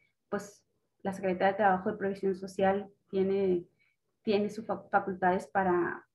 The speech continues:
para hacer estos monitoreos, pero, eh, pues,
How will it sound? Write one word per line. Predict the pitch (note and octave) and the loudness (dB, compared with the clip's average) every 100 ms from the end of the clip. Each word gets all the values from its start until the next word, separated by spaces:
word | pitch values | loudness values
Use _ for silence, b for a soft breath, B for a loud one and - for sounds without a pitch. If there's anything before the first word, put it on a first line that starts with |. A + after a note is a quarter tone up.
| - | 0
para | G3+ | 0
hacer | G3 G#3 G3 | 2 -2 -4
estos | - G#3+ | -4 0
monitoreos, | A3 G#3+ G3 F#3+ F#3 F#3+ A#3+ - | 0 0 0 0 2 2 0 -4
pero, | G3+ F#3 F3 E3+ - _ _ _ _ _ - | -2 2 2 0 -8 _ _ _ _ _ -6
eh, | G3+ F#3+ F#3 F3+ | -2 0 -2 0
pues, | G#3+ G#3+ | 0 0